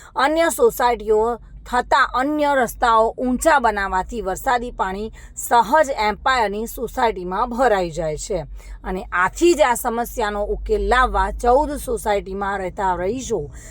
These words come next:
મહેસાણા કલેક્ટર કચેરીએ પ-, પહોંચી અને સૂત્રોચ્ચાર કરી કલેક્ટરને આવેદનપત્ર આપી યોગ્ય નિરાકરણ લાવવા માટે માંગ કરી રહ્યા છે અને જો આનો તંત્ર દ્વારા યોગ્ય નિકાલ નહીં કરવામાં આવે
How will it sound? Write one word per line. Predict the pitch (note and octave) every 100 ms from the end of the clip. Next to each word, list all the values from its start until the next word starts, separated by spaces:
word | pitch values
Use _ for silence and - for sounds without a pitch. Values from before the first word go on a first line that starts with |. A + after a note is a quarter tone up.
| -
મહેસાણા | G#3 A#3 A#3 C4 C4+ C#4+
કલેક્ટર | D4 A3 G#3 - G#3+
કચેરીએ | G3 G#3 A#3 G3+ G3 F#3+ F3+
પ-, | - F#3+ F#3
પહોંચી | - G#3+ G#3 - C#4+
અને | B3 A3
સૂત્રોચ્ચાર | - F3+ - F#3+ - B3+ C#4+
કરી | D4 A3 D#3+ - - - -
કલેક્ટરને | C#4+ D#4 E4 D#4 D#4+ D#4+
આવેદનપત્ર | E4 A3+ G#3 G#3 G#3 - G#3+ -
આપી | A3 - A#3+ G3+
યોગ્ય | A3 A3 F#3+ A#3+
નિરાકરણ | A#3 G3+ F#3 G3 F#3+ F#3
લાવવા | G#3 B3+ B3
માટે | G#3+ F3+ - A3
માંગ | G#3+ G3+ A3+ A#3 E3+ -
કરી | F3+ E3
રહ્યા | D#3+ D#3+ D#3
છે | - G#3+ - - - -
અને | G#3 G3 F3+
જો | C#3 A3+ C#4 C#4+ - - - G#3+
આનો | A3 A3
તંત્ર | G#3 B3+ C#4 D4+ D#4 D4+
દ્વારા | A3 G#3+ G#3+ A3
યોગ્ય | G3+ G3 F#3 G#3+ A#3
નિકાલ | F#3+ - A3 G#3+ G3
નહીં | D#3+ D3+ C#4 E4+
કરવામાં | D4+ A#3 G#3+ G3+ F#3+ F#3
આવે | A#3+